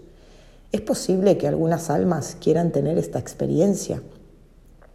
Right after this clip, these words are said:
Cuando decidí escribir sobre la planificación prenatal,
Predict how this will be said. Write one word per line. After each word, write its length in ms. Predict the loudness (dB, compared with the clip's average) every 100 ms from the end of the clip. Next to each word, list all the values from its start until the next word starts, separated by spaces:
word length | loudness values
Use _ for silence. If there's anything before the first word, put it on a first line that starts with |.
| -20 -20 -20 -18 -18 -20 -20 -20 -8 2
Cuando 260 | 4 6
decidí 320 | 4 4 4
escribir 420 | 4 4 4 6 6
sobre 300 | 4 4 4
la 140 | 2
planificación 680 | 2 0 -4 -4 -2 0 0
prenatal, 760 | 2 0 2 2 2 0 -6